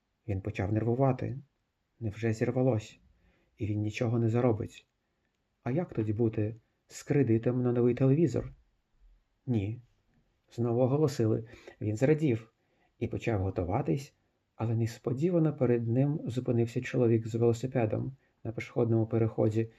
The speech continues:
і затулив йому картинку. І тут прильот. Бабах!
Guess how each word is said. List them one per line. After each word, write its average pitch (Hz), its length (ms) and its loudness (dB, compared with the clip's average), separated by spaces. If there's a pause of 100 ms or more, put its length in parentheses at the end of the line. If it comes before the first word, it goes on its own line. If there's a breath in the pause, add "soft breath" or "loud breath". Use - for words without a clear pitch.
(220 loud breath)
і 110 80 -2
затулив 117 500 0
йому 113 160 2
картинку. 117 640 -2 (640)
І 120 80 -2
тут - 160 2
прильот. 123 400 4 (140)
Бабах! 139 800 4